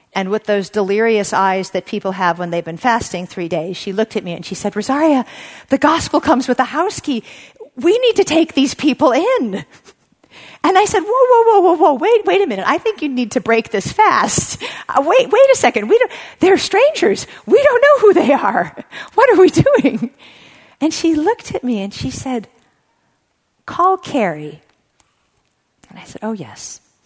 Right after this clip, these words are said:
Carrie was a, is a coordinator of something called Safe Family, which organize-, which helps to, uh, make sure that children don't end up in foster care just because their parents are poor. Because you know what? Poverty is not a sin.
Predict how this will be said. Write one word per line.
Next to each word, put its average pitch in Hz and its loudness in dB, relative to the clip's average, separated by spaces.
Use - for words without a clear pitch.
Carrie 330 -2
was 240 -2
a, 220 -4
is 202 -4
a 202 -6
coordinator 202 -2
of 160 -8
something 185 -10
called 170 -6
Safe 170 -8
Family, 160 -12
which 208 -4
organize-, 208 -2
which - -8
helps - -4
to, 196 -4
uh, 185 0
make 247 -4
sure 320 -6
that - -2
children 233 -4
don't 196 -4
end 185 -6
up - -10
in 175 -8
foster 170 -4
care 151 -6
just 220 0
because 214 -4
their 185 -6
parents 170 -10
are 160 -6
poor. 170 -14
Because 190 -8
you 220 -4
know 208 -4
what? 208 2
Poverty 214 2
is 190 -2
not 185 -4
a 175 -8
sin. 151 -10